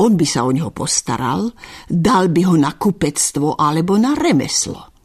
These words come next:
Susedovi sa to zapáčilo, no predsa len zavolali Jurka, čo on na to. Ten si pomyslel,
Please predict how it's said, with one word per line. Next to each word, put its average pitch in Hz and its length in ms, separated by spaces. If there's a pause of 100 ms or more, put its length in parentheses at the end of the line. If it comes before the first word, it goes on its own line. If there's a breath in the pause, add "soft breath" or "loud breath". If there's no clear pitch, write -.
(580)
Susedovi 139 640
sa 175 160
to 190 160
zapáčilo, 175 800 (560 loud breath)
no 185 80
predsa 359 400
len 180 160
zavolali 180 560
Jurka, 180 500
čo - 220
on 196 200
na 175 220
to. - 160 (880)
Ten 180 240
si 220 160
pomyslel, 208 640